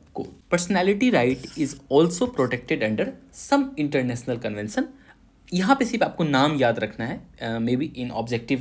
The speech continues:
यूपीएससी asked, you can clarify under Rome Convention, under trips agreement and wipo performance and phonograms treaty, इन तीनों एक्ट में जो है इंटरनेशनल कन्वेंशन में भी पर्सनैलिटी राइट को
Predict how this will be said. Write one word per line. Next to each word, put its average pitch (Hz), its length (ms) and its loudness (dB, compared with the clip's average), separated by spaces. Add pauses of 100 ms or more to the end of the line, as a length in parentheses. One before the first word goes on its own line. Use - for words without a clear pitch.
यूपीएससी 117 440 -6
asked, - 380 0
you 135 160 -4
can 170 200 -2
clarify 151 380 -4 (460)
under 120 340 2
Rome 190 220 4
Convention, 151 440 -2 (360)
under 117 240 -2 (120)
trips 269 340 2
agreement 131 440 0 (280)
and 107 220 -6 (320)
wipo 202 340 4 (640)
performance 147 520 2 (280)
and 113 280 -6 (460)
phonograms 170 560 4
treaty, - 600 -6 (220)
इन 254 140 2
तीनों 170 360 0 (420)
एक्ट 147 260 -4
में 123 180 -2
जो 113 100 -6
है 170 120 -8
इंटरनेशनल 120 520 -6
कन्वेंशन 110 500 -4
में 131 180 -4
भी 190 260 -6 (100)
पर्सनैलिटी 110 560 -4
राइट 101 300 -6
को - 260 -6